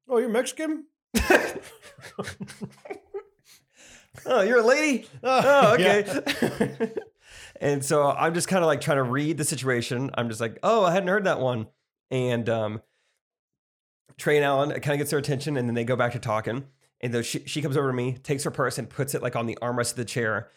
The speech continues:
Speaker 2: and kind of, like, aggressively whispers to me, "Don't put my purse on the ground again." And I was like, "Okay." <laughs>
Speaker 1: Oh,
Speaker 2: All right.
Speaker 1: my goodness.
Speaker 2: Yeah, no problem.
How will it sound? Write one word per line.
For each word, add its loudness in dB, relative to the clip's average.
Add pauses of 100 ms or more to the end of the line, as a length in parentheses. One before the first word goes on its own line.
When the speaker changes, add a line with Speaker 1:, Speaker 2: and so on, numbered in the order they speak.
(260)
Speaker 2:
and -6
kind -2
of, -2
like, -2
aggressively -2
whispers -4
to -8
me, -4 (760)
"Don't -4
put -6
my -6
purse -10
on -14
the -10
ground -14
again." -14 (560)
And 0
I 2
was -2
like, -6 (300)
"Okay." 0 (220)
<laughs> 0 (160)
Speaker 1:
Oh, -2
Speaker 2:
All 6
right. 6
Speaker 1:
my 2 (160)
goodness. 2
Speaker 2:
Yeah, 6
no 2
problem. 2